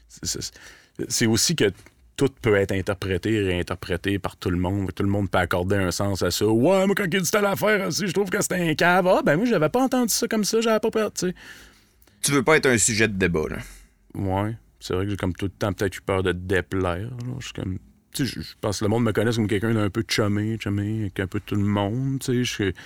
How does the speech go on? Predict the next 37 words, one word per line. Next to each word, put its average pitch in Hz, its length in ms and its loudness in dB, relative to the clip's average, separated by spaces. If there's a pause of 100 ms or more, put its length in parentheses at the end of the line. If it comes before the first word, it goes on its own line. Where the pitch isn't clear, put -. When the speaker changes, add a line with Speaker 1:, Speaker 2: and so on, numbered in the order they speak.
(580)
Speaker 1:
puis - 180 -2
moi, 107 420 4
il 104 120 2
y 104 60 4
a 104 60 4
comme 139 180 4
de 131 120 4
quoi 147 140 2
qui - 160 0
me 107 100 2 (460)
convient 113 640 4
là-dedans, 117 520 2
malgré 113 360 2
que 113 40 -4
des 107 160 4
fois, 120 300 -2
j'ai 95 120 -4
peut-être - 300 -6
envie 95 160 -2
de - 60 -12
faire « 98 180 -4
Ta - 80 6
gueule ! » 784 480 6
tu - 60 -4
sais. 180 200 2 (260)
Je, - 1200 0
<laughs> 107 300 -4
même 110 200 2
plus 113 160 -4
souvent 117 340 0
qu'autrement, 117 640 2
mais 113 280 2
j'ai 101 120 0
comme 110 160 2
l'impression 101 460 0
que - 100 -8
ça, 90 220 0